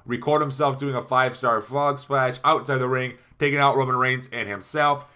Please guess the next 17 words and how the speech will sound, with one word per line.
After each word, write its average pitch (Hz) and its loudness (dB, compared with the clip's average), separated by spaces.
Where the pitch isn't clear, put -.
which 107 -10
would 107 -4
have 104 0
the 101 -8
Usos 208 2
then 165 2
come 160 2
out, 156 4
and 131 -4
we'd 123 -2
see 131 -4
Paul's 127 0
entourage 127 2
outside 117 0
near 110 -10
the 104 -8
barricade, 139 2